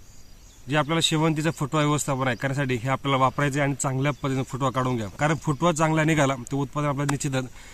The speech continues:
चांगल्या पद्धतीने निघणार आहे. तर ह्या पद्धतीमध्ये आपल्याला या ठिकाणी नियोजन करायचे आणि चांगल्या पद्धतीमध्ये शेवंती पिकाला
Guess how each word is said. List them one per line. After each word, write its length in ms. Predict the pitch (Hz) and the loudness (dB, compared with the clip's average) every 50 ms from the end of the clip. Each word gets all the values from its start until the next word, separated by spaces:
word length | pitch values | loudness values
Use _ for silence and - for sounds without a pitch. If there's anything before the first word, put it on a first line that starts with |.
| - - - - | -20 -14 -2 0
चांगल्या 260 | 147 139 139 135 131 | 2 2 2 2 0
पद्धतीने 320 | - - 127 123 123 120 | -2 -2 -2 0 0 0
निघणार 220 | 117 117 117 113 104 | 0 0 -2 -2 -2
आहे. 100 | 104 98 - - - - - - - - | -4 -6 -8 -14 -18 -20 -20 -20 -8 -4
तर 40 | 147 131 | -2 2
ह्या 160 | 139 165 180 | 4 4 4
पद्धतीमध्ये 600 | - - 170 151 143 160 143 160 156 160 139 123 | 4 2 2 2 2 2 2 2 2 2 2 0
आपल्याला 280 | 113 120 - 147 139 | -2 -4 -2 -2 0
या 60 | 147 143 | 0 0
ठिकाणी 260 | 131 143 131 143 143 | 0 -2 -2 0 0
नियोजन 300 | 131 135 135 131 147 143 | 2 2 2 2 0 0
करायचे 380 | - 147 143 147 139 127 139 143 127 - - - - - | 2 2 2 2 2 0 -2 -4 -4 -10 -16 -20 -12 -8
आणि 140 | 123 131 170 | -6 -6 -4
चांगल्या 360 | - - 135 135 139 151 160 | 0 0 2 2 2 2 0
पद्धतीमध्ये 680 | 139 - 156 139 127 139 113 131 131 131 131 123 117 - - - - - - - - - - - - - - | 0 0 -2 -2 -2 -2 -2 -2 -2 0 -2 -2 -4 -6 -10 -16 -20 -20 -20 -20 -20 -20 -20 -18 -16 -4 0
शेवंती 280 | 151 147 160 160 165 | 2 2 4 4 2
पिकाला 340 | 151 160 143 127 127 117 107 | 2 2 0 0 0 -2 -2